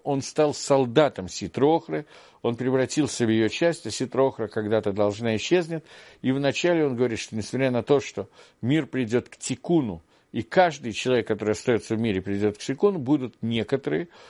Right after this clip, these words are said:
у которых тикуна и исправления не произойдет. И поскольку прошлый пос-,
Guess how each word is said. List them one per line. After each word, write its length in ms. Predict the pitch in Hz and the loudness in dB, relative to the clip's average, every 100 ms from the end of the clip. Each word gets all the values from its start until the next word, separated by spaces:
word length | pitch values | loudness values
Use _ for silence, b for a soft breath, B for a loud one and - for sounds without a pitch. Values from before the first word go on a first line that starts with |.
| B | B
у 80 | 123 | -8
которых 360 | 120 165 151 - | -2 0 0 -2
тикуна 440 | - 135 170 170 | -8 -4 -2 0
и 60 | 147 | -2
исправления 580 | - 131 127 139 135 120 | -2 0 2 0 -2 -2
не 160 | 117 | -4
произойдет. 680 | 110 110 95 101 98 90 82 B B B B | 0 0 2 0 0 -2 -6 B B B B
И 60 | |
поскольку 480 | 104 113 - 180 175 | -2 0 2 0 0
прошлый 420 | 131 170 170 127 | 0 2 2 -2
пос-, 320 | 107 110 - | -2 -2 -4